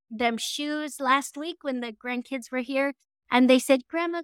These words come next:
could we have socks too? Because all we have is the long socks, and we don't like how that looks with shorts." And I'm like,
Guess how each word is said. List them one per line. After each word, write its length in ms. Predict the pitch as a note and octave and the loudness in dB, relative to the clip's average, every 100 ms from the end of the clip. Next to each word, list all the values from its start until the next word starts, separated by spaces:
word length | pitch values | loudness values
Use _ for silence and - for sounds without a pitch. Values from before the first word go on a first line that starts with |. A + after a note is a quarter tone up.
| - | -10
could 140 | D4+ D#4+ | -20 -12
we 140 | G4 F#4 | -10 -2
have 200 | F#4+ - | -2 -2
socks 540 | - D4+ C#4+ - - | -4 -4 -4 -8 -14
too? 260 | - C#4+ C4+ | -6 -6 -4
Because 440 | C#4 - B3 A#3 - _ _ _ - | -6 -2 -2 -2 -8 _ _ _ 0
all 140 | D#4+ | 6
we 120 | F4+ | 6
have 200 | E4+ D4+ | 6 4
is 140 | D4 B3 | 4 0
the 100 | B3 | -2
long 400 | A3+ A3+ C4 C#4+ | 0 0 0 -4
socks, 480 | - D4+ D#4 - - | -2 0 -2 -8 -6
and 160 | B3+ B3 | -4 0
we 80 | C4+ | 2
don't 220 | C4 A#3+ | 2 4
like 260 | B3 A#3+ - | 2 2 -2
how 160 | B3+ | -4
that 220 | A#3 A3 | -2 -2
looks 240 | A#3 - A3+ | -4 -8 -10
with 100 | G#3 | -10
shorts." 500 | - G#3 G#3+ - A3+ | -8 -8 -8 -10 -6
And 80 | A3+ | -2
I'm 160 | B3+ | -2
like, 200 | B3+ A3 | -2 -2